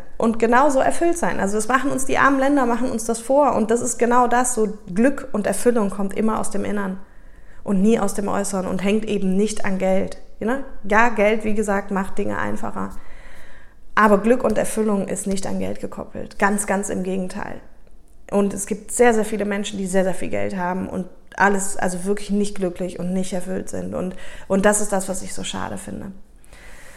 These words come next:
Und was ich gerne verhindern möchte, vor allem, was ich gerne dir ersparen möchte.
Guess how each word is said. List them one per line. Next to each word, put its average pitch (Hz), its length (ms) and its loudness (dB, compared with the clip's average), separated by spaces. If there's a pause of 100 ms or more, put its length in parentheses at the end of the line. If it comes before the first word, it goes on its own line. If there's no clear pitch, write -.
(320)
Und 285 160 8
was 208 160 6
ich 196 140 -2
gerne 180 220 0
verhindern 170 400 -4
möchte, 156 300 -4
vor - 200 -4
allem, 175 320 0
was 170 140 -2
ich - 80 -4
gerne 170 240 -2
dir 214 240 6
ersparen 151 520 -4
möchte. 147 340 -6